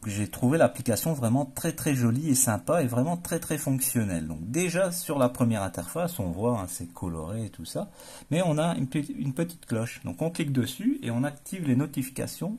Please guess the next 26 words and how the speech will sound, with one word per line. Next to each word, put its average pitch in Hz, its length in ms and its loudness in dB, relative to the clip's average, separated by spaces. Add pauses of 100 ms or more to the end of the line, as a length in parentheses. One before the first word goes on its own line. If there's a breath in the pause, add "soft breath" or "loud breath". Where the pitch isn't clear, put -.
donc, 127 360 0
de 135 80 2
la 135 180 0
caméra. 135 560 0 (720 loud breath)
Parce 143 180 -4
que 170 120 -2
moi, 143 260 4
ils 113 140 4
étaient 92 240 -4
bien 92 180 -4
sûr 98 240 -6
désactivés, 92 840 -2
puisque - 340 -2 (180)
ici, 180 400 -4
ils 143 100 -2
ont 120 80 2
rajouté 135 460 0
depuis 123 260 0
la 110 140 2
nouvelle 113 320 6
mise 98 220 0
à 92 100 2
jour 196 400 2 (480 loud breath)
des 120 100 6
scènes 180 300 6
intelligentes. 131 760 2